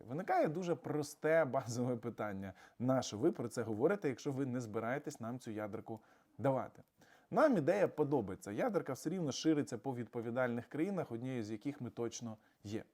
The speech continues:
Зараз Німеччина хоче отримати чужу ядерку, зараз і Франція починає теж думати, кому можна було б поширити трошки свого впливу. Причому тактичні ядерні ракети нам би могли б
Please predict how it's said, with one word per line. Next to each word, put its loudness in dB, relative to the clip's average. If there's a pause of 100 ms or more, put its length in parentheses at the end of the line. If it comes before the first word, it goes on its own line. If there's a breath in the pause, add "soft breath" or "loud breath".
(100)
Зараз 4
Німеччина -2
хоче -2
отримати -2
чужу -6
ядерку, 0
зараз 2
і -10
Франція 0
починає -2 (340 loud breath)
теж 4
думати, 2
кому -4
можна 0
було 0
б -4
поширити 0
трошки -4
свого -4
впливу. 0
Причому -2 (380 loud breath)
тактичні 0
ядерні 4
ракети -2
нам -2
би -2
могли 0
б -2